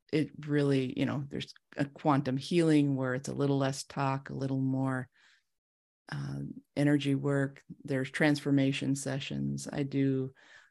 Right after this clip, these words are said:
you know, I'll meet with somebody once and I'll, but I find most people get a lot of benefit out of, you know, three or four sessions. And if they wanna go on, I've worked with people for, you know, two or three years also.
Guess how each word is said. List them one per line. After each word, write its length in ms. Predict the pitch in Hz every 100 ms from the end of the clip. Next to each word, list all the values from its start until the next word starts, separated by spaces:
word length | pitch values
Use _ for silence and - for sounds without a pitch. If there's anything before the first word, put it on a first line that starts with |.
| _ _ _ -
you 120 | 160
know, 180 | 139 131
I'll 140 | 165
meet 160 | 190 185
with 160 | 160 -
somebody 480 | 156 156 147 143
once 460 | 143 147 160 - -
and 360 | - 147 139 139
I'll, 220 | 143 139 139 151
but 160 | 143
I 80 | 139
find 340 | 139 - 139
most 320 | 135 135 - -
people 640 | 139 139 139 135 131 131 _ _ - _ -
get 140 | 143 143
a 60 |
lot 200 | 135 127
of 100 | 127
benefit 520 | 131 127 135 - 87 -
out 220 | 135 135
of, 180 | 139 139 _ _ -
you 120 | 196
know, 140 | 170 143
three 300 | - - 190
or 80 |
four 300 | 180 - 151
sessions. 720 | 147 160 151 - 151 165 170
And 240 | - 170 170
if 120 | 160
they 100 | 165
wanna 260 | 160 151 151
go 280 | 151 147 -
on, 220 | 156 151
I've 100 | 151
worked 260 | 151 147 -
with 160 | 143
people 480 | - 147 - 151 143
for, 320 | 139 151 78 - - _ _ -
you 100 | 160
know, 160 | 147 151
two 140 | 151
or 80 | 147
three 260 | 139 151 143
years 440 | 165 165 151 -
also. 580 | - 147 - - -